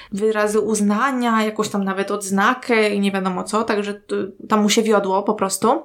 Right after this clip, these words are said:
I wyszedł z Marines w osiemdziesiątym piątym, z tego co pamiętam. Żył sobie, było fajnie, aż,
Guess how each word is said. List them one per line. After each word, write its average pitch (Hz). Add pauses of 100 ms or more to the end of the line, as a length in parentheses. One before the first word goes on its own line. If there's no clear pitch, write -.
(200)
I 240
wyszedł 247
z 220
Marines 233
w 226 (380)
osiemdziesiątym 220
piątym, 196
z -
tego 202
co 208
pamiętam. 208 (400)
Żył 262
sobie, 226
było 202
fajnie, 208 (460)
aż, 339